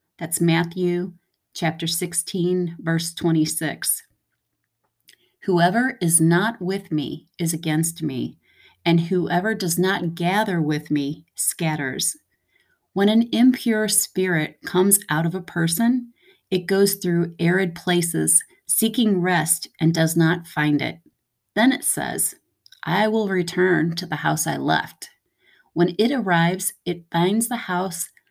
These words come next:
swept clean and put in order. Then it goes and takes seven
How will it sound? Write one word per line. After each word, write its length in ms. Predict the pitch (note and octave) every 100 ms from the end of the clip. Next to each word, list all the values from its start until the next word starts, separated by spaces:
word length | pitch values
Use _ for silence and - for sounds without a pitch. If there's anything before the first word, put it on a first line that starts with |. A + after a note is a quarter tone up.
| _ _
swept 460 | - - E3+ D#3 -
clean 520 | - F#3 G#3 C4 C4 _
and 140 | F3+ F3
put 180 | G3
in 80 | G3+
order. 480 | F#3+ F3 D3 D3 - _ _ _ _ _ _
Then 260 | E3 G#3 C#4
it 160 | A#3+
goes 320 | E3 F#3 F#3+ F3+
and 160 | F3+
takes 400 | E3+ F#3 F3+ - - -
seven 640 | - - G3 F3 G3 G3